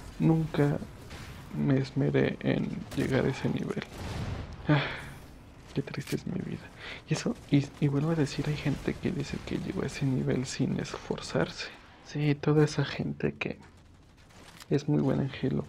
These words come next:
cuatro o simplemente no pudo comprar un Xbox One hasta la fecha,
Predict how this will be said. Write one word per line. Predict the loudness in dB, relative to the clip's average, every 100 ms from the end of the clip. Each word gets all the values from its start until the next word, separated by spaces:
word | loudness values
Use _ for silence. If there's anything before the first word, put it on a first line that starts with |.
| 2
cuatro | 2 2 2 4
o | 4
simplemente | 4 0 2 4 4 2 0
no | 0
pudo | -2 2 2 2
comprar | -2 -4 -2 0
un | 2 0
Xbox | -2 -4 -4 -2
One | 0 0
hasta | -2 -4
la | -2 -2
fecha, | -2 -4 -2 -8